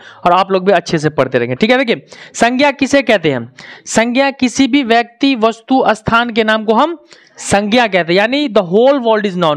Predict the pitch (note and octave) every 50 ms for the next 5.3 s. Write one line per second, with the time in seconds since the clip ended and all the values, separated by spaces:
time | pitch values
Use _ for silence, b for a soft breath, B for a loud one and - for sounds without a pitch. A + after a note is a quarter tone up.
0 | D3 D3+ G#3 A#3+ B3 C4 G#3+ B3 B3 B3 B3+ B3+ B3 A#3 B3 A#3+ B3 B3+ D4+ D#4+
1 | D#4 D#4 B B B B B B B B - - A#3 B3 B3 A#3+ C#4 C4 A#3+ A#3
2 | - - B3 G#3+ C#4 C4 - _ - A#3 B3 B3 C#4+ D4+ A#3+ C4+ C4+ C4 B3+ B3
3 | A#3 G#3 G3 G#3+ A#3 G#3+ G#3 A#3 A3+ A#3+ B3 C4+ C4+ C4+ B3+ G#3 A3+ A3+ G#3+ A3+
4 | A3 G#3+ G#3 G3 A#3 A3 G3+ - A3 - A3+ G3+ G3+ G3+ G#3 G#3+ A3+ A3 G#3+ A3
5 | A3 A#3 G#3 - _ _